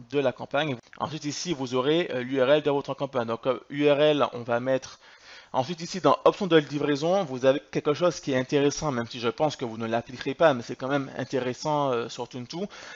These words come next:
c'est que vous pouvez livrer en main propre vos prospects. C'est-à-dire que si vos clients sont proches de vous, vous pouvez leur proposer, euh, de, euh, de venir chercher leurs commandes auprès de vous. Donc, évidemment, euh, vous n'allez pas appliquer cette option, puisque l'objectif ici, c'est de vendre un maximum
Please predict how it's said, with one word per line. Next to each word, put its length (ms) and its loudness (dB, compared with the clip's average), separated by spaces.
c'est 80 -2
que 80 -2
vous 160 2
pouvez 300 2
livrer 520 0
en 100 2
main 240 0
propre 460 -2
vos 540 -2
prospects. 460 -2
C'est-à-dire 240 2
que 80 -10
si 240 -8
vos 120 0
clients 300 0
sont 140 -10
proches 240 -4
de 80 -6
vous, 200 -6
vous 240 -14
pouvez 220 -6
leur 140 4
proposer, 560 -4
euh, 240 4
de, 140 -4
euh, 1080 -4
de 60 -6
venir 260 2
chercher 320 2
leurs 160 0
commandes 380 0
auprès 300 -2
de 100 4
vous. 260 -2
Donc, 180 -12
évidemment, 560 0
euh, 360 -6
vous 120 -8
n'allez 260 2
pas 360 6
appliquer 460 -2
cette 240 -2
option, 220 -2
puisque 200 -6
l'objectif 480 -2
ici, 160 -6
c'est 160 -6
de 80 0
vendre 300 -2
un 20 -2
maximum 720 -2